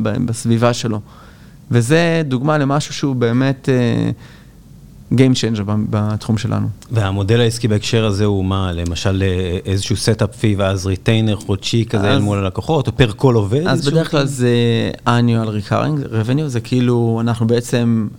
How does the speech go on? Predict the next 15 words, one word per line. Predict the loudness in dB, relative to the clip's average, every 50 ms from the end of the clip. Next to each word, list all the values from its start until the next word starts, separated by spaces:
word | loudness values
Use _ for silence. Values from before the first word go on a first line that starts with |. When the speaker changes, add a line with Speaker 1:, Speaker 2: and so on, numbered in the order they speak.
| -12 -6
Speaker 1:
אה, | -4 -4 -4
אתה | -2 0 -2 -2 -2
קונה | 0 2 2 4 4 2 0 -2 -6 -12 -20 -20 -20 -20 -8 0 2
package | 2 2 2 -2 -6 -6 -6 -6 -8 -10 -12 -12 -20 -20 -20 -12
של | -6 -2 0 2 2
מספר, | 2 0 -2 -2 0 2 2 2 2 0 -2 0
אה, | 0 0
רובוטים, | -2 -2 -4 -2 -2 -2 -2 0 -2 -2
זה | -2
יכול | -2 -4
להיות | -4 -4
עשרה, | -4 -4 -2 0 0 0 0
עשרים, | -2 -2 -2 0 0 0
חמישים, | 0 -2 -2 0 0 0 0 2 2 4 4 4
מאה | 4 4 2 2 0